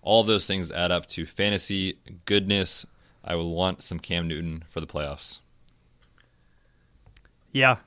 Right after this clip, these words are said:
Speaker 2: Um, Cam Newton's a top five fantasy quarterback. I think we talked about that before the season. I'm, I'm all for that.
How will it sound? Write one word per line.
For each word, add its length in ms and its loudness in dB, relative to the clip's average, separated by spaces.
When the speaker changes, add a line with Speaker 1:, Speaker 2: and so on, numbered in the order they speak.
Speaker 2:
Um, 500 0
Cam 180 6
Newton's 280 2
a 60 0
top 260 4
five 300 4
fantasy 300 2
quarterback. 400 0
I 80 -4
think 160 -4
we 60 -2
talked 240 0
about 160 -2
that 100 -4
before 260 -2
the 80 -4
season. 340 -6
I'm, 340 -6
I'm 180 -6
all 140 -2
for 220 -4
that. 180 -6